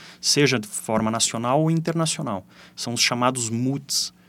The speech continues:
E esse, esses grupos, é, hoje já estão no país inteiro, existem competições nacionais e internacionais que eles participam, e a preparação deles é bastante forte normalmente. Então, assim, a gente vê com, com muito bons olhos isso.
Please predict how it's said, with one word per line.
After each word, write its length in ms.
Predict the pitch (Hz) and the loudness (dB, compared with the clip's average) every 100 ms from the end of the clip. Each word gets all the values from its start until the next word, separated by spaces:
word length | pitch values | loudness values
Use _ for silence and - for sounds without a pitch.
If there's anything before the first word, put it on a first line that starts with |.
| - - - - - - | -20 -20 -20 -20 -20 -16
E 220 | 110 110 123 | -6 0 2
esse, 520 | 117 - 123 120 120 | 4 4 4 2 2
esses 260 | 120 - 120 | 2 2 2
grupos, 640 | 117 127 131 156 135 - | 2 0 2 0 2 0
é, 160 | 120 117 | -2 -4
hoje 320 | 123 123 127 135 | 2 2 2 2
já 80 | |
estão 240 | 127 - 131 | 2 2 0
no 60 | |
país 240 | 127 113 113 | 0 0 0
inteiro, 360 | 107 117 143 | 0 2 4
existem 300 | 156 113 - | 4 0 -6
competições 480 | 123 107 107 - 113 | -8 -6 -4 -4 -2
nacionais 520 | 110 107 110 110 113 | -2 -2 -2 0 0
e 60 | 113 | 0
internacionais 540 | 120 117 110 - 117 | -2 -4 -4 -4 -4
que 80 | - | -4
eles 100 | 110 | -8
participam, 640 | - 107 - - 156 156 160 - - - - | -6 -2 0 0 -2 -4 -10 -12 -20 -16 -4
e 80 | |
a 60 | 117 | -2
preparação 440 | 131 123 117 - | 0 0 2 2
deles 220 | 127 127 131 | 2 2 2
é 60 | |
bastante 520 | 110 104 - - 123 | 0 2 2 2 -4
forte 460 | - - 113 113 - | -4 0 2 2 -4
normalmente. 640 | 98 92 95 98 139 - - - - - | -8 -6 -6 -6 -6 -10 -20 -20 -20 -20
Então, 160 | - 104 | -8 -4
assim, 340 | 104 - 117 | 0 0 0
a 60 | 110 | -2
gente 640 | 101 104 - 107 107 104 - | -2 -2 0 0 0 -2 -6
vê 320 | 92 107 117 | -4 0 0
com, 380 | - 110 104 101 | 0 0 0 -2
com 80 | - | -4
muito 300 | 107 120 127 | -2 -2 -2
bons 320 | 120 135 113 | -4 -4 0
olhos 400 | 113 110 101 90 | 2 4 2 -6
isso. 260 | - - - | -12 -14 -16